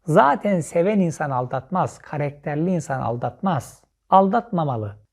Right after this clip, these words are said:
Onun için aldatmamak da lütuf değil. Dokuz, çocuk yapmak.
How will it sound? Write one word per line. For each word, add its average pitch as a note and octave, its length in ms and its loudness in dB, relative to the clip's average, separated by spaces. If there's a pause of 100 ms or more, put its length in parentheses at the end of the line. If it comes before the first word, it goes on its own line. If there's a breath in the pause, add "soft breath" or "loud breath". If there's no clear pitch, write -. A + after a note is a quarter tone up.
(140)
Onun A#3+ 180 4
için E3+ 320 2
aldatmamak D#3+ 920 0
da C#3 40 -2
lütuf A2+ 400 -10
değil. G#2+ 300 -8 (580)
Dokuz, A3+ 520 6 (160)
çocuk G3 400 0
yapmak. C3+ 680 -2